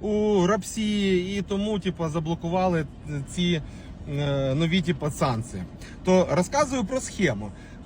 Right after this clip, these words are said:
При перетині кордону, якщо ви заїжджаєте з тої сторони Угорщини, це, цим інсайдом поділилися друзі, які недавно перетинали кордон. Люди приїжджають, є черга,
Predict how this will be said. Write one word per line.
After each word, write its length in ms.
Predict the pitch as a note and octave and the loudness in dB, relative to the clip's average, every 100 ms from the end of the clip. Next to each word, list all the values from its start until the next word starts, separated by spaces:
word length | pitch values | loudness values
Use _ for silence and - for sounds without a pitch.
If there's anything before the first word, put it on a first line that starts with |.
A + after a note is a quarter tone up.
| - - | -12 0
При 280 | A3+ B3+ G3 | 4 4 2
перетині 520 | G#3+ A3 C#4 C#4 C4+ | 2 4 2 0 -4
кордону, 640 | B3 A#3 F3+ E3+ E3 F#3+ | -2 -2 4 4 4 0
якщо 280 | E3+ - G#3+ | -2 -2 -2
ви 100 | G3 | 0
заїжджаєте 540 | F3 F3+ F#3 F3+ D3+ | 0 0 2 2 2
з 40 | C#3+ | -2
тої 160 | G3+ | -2
сторони 360 | G3+ F#3+ F3+ F#3+ | -2 0 0 0
Угорщини, 600 | E3+ D#3 D3+ C3+ E3+ F3 | 0 0 0 0 -2 -2
це, 300 | E3+ F3 F3 C#3+ | -2 0 0 -2
цим 180 | - F#3+ | -2 2
інсайдом 480 | F3 F3 F#3+ F3+ F3 | 2 2 0 2 0
поділилися 720 | F3 E3 F3 F3+ E3 - D#3+ C3+ - - - | 0 0 2 2 0 0 -2 -4 -12 -12 -2
друзі, 340 | D3+ G3+ D#3+ | 4 4 6
які 260 | E3+ F3 F3+ | 4 4 4
недавно 540 | E3+ F3+ F3 E3+ D#3+ - - - | 4 4 4 4 2 -2 -14 0
перетинали 560 | F3+ F3+ F#3 F#3 F3+ F3 | 2 4 4 4 4 2
кордон. 380 | F3 E3 F3+ F3 | 0 0 2 2
Люди 260 | C4+ B3+ | 0 -2
приїжджають, 680 | F#3 G#3+ G3+ D#3 D3+ D3 C3+ | -2 0 2 4 4 4 0
є 140 | G3+ | -2
черга, 540 | B3+ G#3 F3+ F3 G3 | 0 2 4 4 0